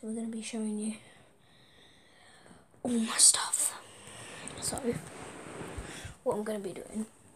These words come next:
putting you guys like that. Right, we're gonna start with some really, really old boxing gloves that I got. Old guys.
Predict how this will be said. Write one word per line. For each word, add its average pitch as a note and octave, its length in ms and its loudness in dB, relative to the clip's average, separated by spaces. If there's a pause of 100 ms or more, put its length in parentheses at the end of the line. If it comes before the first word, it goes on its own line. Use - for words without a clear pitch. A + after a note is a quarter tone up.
(720)
putting E4+ 280 12
you B3+ 300 12
guys - 320 12 (720)
like C#4 280 6
that. C#4 200 10 (1040)
Right, G#3 220 -8 (1200)
we're B3 80 -8
gonna A#3 180 -2
start - 300 -4 (160)
with G#3+ 100 -12
some G3+ 260 -8 (100)
really, A#3 420 0 (720)
really G#3 320 2
old G3 300 -4 (180)
boxing - 320 -8
gloves F#3+ 380 -10 (800)
that - 120 -12
I - 60 -14
got. - 220 -10 (1700)
Old G3+ 160 -2
guys. G#3 340 -2